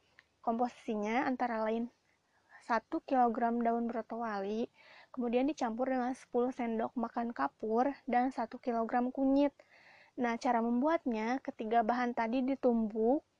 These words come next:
kemudian diambil airnya, lalu dicampur dengan air tiga puluh sampai lima puluh liter. Cara aplikasinya yaitu disemprot ke daun secara merata. Sementara pengendalian secara kimia dapat menggunakan pestisida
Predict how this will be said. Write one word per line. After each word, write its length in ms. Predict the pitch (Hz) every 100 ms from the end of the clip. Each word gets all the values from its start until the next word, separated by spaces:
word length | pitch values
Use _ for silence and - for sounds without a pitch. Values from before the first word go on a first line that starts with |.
| _ -
kemudian 560 | 226 226 226 247 285
diambil 480 | 285 - 233 240 285 -
airnya, 640 | 247 233 233 196 202 254 - - - -
lalu 600 | 254 294 302 220 247 262
dicampur 520 | - 233 214 254 285
dengan 320 | 269 254 247 -
air 400 | 320 262 233 269
tiga 320 | - 220 233
puluh 320 | - 220 233 269
sampai 480 | - 214 226 254
lima 160 | 254 233
puluh 320 | 226 233 233
liter. 480 | 233 214 214 208 208 - _ _ - - -
Cara 240 | 277 262 -
aplikasinya 680 | - 254 - 277 269 277 220
yaitu 320 | 240 214 -
disemprot 640 | 240 262 240 220 - 240 269 - -
ke 160 | 262 233
daun 480 | 214 202 214 294
secara 480 | 302 - 247 247 233
merata. 560 | 240 220 208 - 214 202 - _ _ - - _ -
Sementara 480 | 247 247 240 226 254
pengendalian 560 | 285 277 269 254 247
secara 320 | 254 - 254 247
kimia 480 | 269 277 302 226
dapat 320 | 226 254 - 262
menggunakan 640 | 277 254 240 226 - 254 285
pestisida 800 | 262 - 262 - 262 196 202